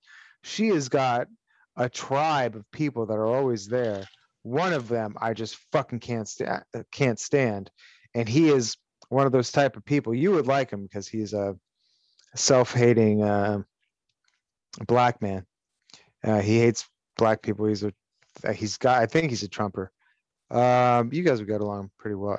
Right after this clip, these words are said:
but he's a, he's an absolute moron. And he,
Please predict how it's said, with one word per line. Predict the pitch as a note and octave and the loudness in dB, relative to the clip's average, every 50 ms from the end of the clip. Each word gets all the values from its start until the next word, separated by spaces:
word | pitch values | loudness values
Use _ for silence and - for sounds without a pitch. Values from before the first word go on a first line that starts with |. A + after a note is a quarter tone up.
| - - - | -6 -4 0
but | A#2+ A#2 - | 0 0 0
he's | - D3+ D3 B2+ B2+ | 2 0 0 0 0
a, | A#2+ - - | -4 -4 -4
he's | B2+ C3+ C3 | -4 -2 0
an | C3+ C#3+ | 2 2
absolute | D3 C#3 B2+ - - A2+ G#2 - | 2 2 0 -2 -6 -8 -6 -4
moron. | A2 A2+ A2+ A2+ A2 G#2+ G2+ F#2+ F#2 - _ _ - - _ _ _ _ - | 0 0 2 2 0 -2 -4 -6 -10 -14 _ _ -20 -20 _ _ _ _ -4
And | - A#2+ A#2+ A#2+ A#2+ A#2+ A#2+ A#2 | 0 2 2 4 2 2 0 -4
he, | - - E3 F3+ F#3 F3+ F3+ F3+ | -4 -2 0 2 4 2 2 0